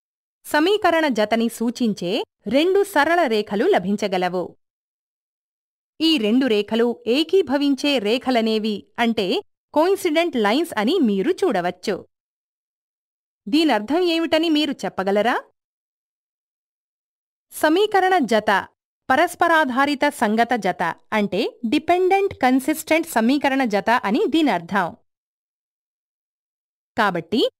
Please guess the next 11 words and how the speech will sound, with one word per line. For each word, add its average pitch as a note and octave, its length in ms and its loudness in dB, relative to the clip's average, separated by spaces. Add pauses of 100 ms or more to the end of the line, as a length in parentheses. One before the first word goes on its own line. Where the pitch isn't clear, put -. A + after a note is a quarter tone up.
(120)
ఈ - 20 4 (140)
రేఖీయ G4 380 2 (160)
సమీకరణ C4+ 440 0 (140)
జత G3 200 -2 (480)
అనేక G4 340 0 (220)
అనంతమైన D4+ 600 0 (100)
పరిష్కారాలు A3+ 720 0
కలిగుంటాయి. F#3+ 600 -2 (760)
ఇప్పుడు C4 280 0 (260)
మరొక F#4 260 2 (160)
ఉదాహరణ A3 360 0